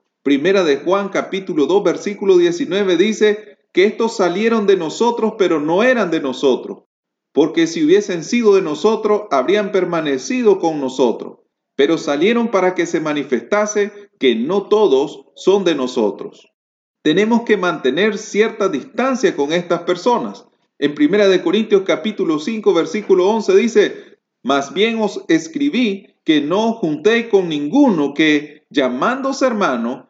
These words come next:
fuere fornicario, o avaro, o idólatra, o maldiciente, o borracho, o ladrón.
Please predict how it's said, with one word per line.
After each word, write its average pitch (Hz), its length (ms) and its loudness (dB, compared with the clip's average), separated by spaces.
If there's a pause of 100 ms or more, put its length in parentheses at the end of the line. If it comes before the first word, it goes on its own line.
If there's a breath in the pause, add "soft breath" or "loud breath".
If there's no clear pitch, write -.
(120)
fuere 170 240 2
fornicario, 165 1000 -2 (220)
o 120 220 2
avaro, 208 600 -2
o 131 160 4
idólatra, 190 720 2
o 131 100 2
maldiciente, 185 960 0
o 135 140 4
borracho, 180 720 0
o 143 140 2
ladrón. 131 540 0